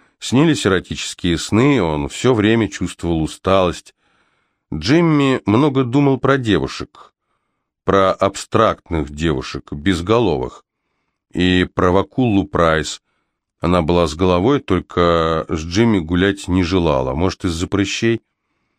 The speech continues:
Он не помнит, чтобы у него были прыщи, но физиономии соперников были ими просто усыпаны.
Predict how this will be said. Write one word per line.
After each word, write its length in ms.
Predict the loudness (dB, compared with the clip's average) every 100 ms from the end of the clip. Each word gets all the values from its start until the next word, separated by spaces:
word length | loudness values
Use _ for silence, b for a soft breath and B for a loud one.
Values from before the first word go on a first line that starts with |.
| _ 0
Он 220 | 2 2
не 80 | 0
помнит, 640 | 0 0 0 -2 -8 -20 -20 -20
чтобы 380 | -10 -6 -2
у 20 | 0
него 220 | 0 -2
были 180 | -2 -4
прыщи, 640 | -2 -2 -2 -2 -2 -4 _ _ _ _ _ _ -2
но 280 | 2 2
физиономии 600 | 0 0 2 2 2 0 0
соперников 800 | -2 0 0 0 -2 -2 -4
были 240 | -2 0 2
ими 260 | 2 0
просто 380 | 0 -2 -2 -2
усыпаны. 600 | -2 -2 -8 -10 -10 -12